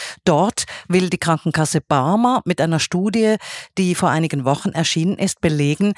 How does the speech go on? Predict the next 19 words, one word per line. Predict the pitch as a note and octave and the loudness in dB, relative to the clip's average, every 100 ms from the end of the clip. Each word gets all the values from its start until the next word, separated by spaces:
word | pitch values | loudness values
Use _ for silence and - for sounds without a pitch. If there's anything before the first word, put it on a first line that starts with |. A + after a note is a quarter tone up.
| - - - | -8 -4 -2
dass | E3+ - | -2 -4
covid-Infektionen | - A3 B3+ A3+ F#3+ - E3 D3 D3 B2+ - - C#3 B2+ B2 | -4 0 2 2 -2 -2 -2 0 -2 -2 -2 0 2 2 0
für | - | -2
die | B2+ A2+ | -4 -2
hohe | C#3+ C3+ - | 0 0 -2
Übersterblichkeit | D#3 D#3 C#3+ - B2 C3+ - B2+ A#2+ | -2 0 0 0 -2 -2 -4 -2 0
der | C3 | 0
letzten | A#2 - - C3+ | -2 -4 -4 0
Jahre | A#2 A#2 A#2+ - - - | 0 0 -2 -4 -18 -10
verantwortlich | - B2 F#3+ - D#3+ C3 A#2+ - | -2 2 2 2 0 0 -4 -2
sind. | A2 G#2+ - - - - - - | -2 -2 -8 -12 -16 -16 -10 -4
Was | - | 0
sagen | A3+ B3+ | 2 2
Sie | G#3+ D3+ | 0 -2
zu | - D3 | -2 -2
dieser | C#3 C3 C#3+ C3+ | -2 0 0 0
Studie, | - D3 C#3+ D#3 D3 | -2 -2 -2 -2 -2
die | C#3+ | -2
Sie | - C#3+ | 0 -2